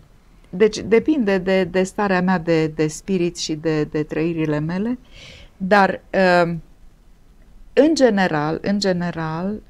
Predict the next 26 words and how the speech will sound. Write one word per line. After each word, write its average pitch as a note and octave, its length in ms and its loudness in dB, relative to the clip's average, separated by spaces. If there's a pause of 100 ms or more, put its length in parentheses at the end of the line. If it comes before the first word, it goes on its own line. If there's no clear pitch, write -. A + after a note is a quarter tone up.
(140)
eh, E3+ 440 -2
este F#3+ 340 -2
o F#3 60 2
metamorfoză F3 1000 0
de D#3 120 -4
la, C#3+ 380 -2
de D#3 100 -4
la D3+ 160 0
formele E3+ 520 0
absolut E3 520 -2
abstracte - 580 -4
care D3 360 -4
se C#3+ 180 -6
întâmplă, D3 760 0 (600)
eh, B2+ 400 -2 (120)
din D3 380 -2 (160)
mișcările D3+ 640 2
fizice, F3 720 -2 (1700)
până B3+ 260 6
la G3+ 280 0
a G#3 160 4
le F#3 120 4
aduce F#3 540 0
într-o F3 300 0
formă A3+ 320 0
inteligibilă. F#3 1000 -2